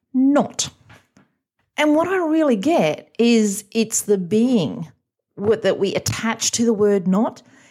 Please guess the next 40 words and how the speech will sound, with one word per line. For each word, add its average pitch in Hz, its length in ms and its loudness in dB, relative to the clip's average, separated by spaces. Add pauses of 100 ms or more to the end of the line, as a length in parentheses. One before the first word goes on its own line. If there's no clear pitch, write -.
It's - 200 -8
got - 220 0
nothing 247 480 2
to 220 100 -4
do 226 220 0
with 220 140 -2
the 196 80 -10
word 185 280 0
not. 190 400 2
In 208 140 0
fact, 214 520 -4 (360)
our 202 160 2
brains 185 540 0
don't 180 320 -2
even 170 240 -4
process 151 680 -6
it. 131 140 -8 (500)
It's 233 240 -4
the 202 120 -2
to 220 160 -2
be 190 640 0 (140)
and 180 140 0
the 185 60 0
to 202 200 -2
be. 180 560 0 (640)
Oh, 240 460 -2 (160)
I'd 220 60 -2
love 262 280 -2
to 277 80 -4
go 254 220 2
back 170 320 -2
and 185 100 2
just 220 220 0
see 214 120 0
what 202 140 0
my 175 100 -4
teachers 160 380 -8
think 147 220 -8
of - 80 -18
it. - 200 -20